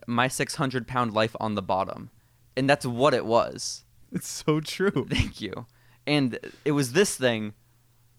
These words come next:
Speaker 1: a thing, hugging the generally proportional figure. And it was wild. It was just that, by the way. It was just, ju-, it was insane.
Speaker 2: Your reaction to it was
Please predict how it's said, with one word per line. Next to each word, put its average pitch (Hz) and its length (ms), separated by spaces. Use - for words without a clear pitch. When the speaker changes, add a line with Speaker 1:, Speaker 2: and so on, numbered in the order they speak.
Speaker 1:
a 160 60
thing, 147 640
hugging 151 540
the 139 120
generally 180 540
proportional 135 840
figure. 135 540
And 147 120
it 190 100
was 123 220
wild. 117 880
It 190 100
was 151 220
just 190 260
that, 160 260
by 113 120
the 107 100
way. 101 100
It - 20
was 127 100
just, 151 200
ju-, 123 260
it 190 160
was 160 200
insane. 107 960
Speaker 2:
Your 180 160
reaction 147 580
to 131 180
it 92 60
was 113 200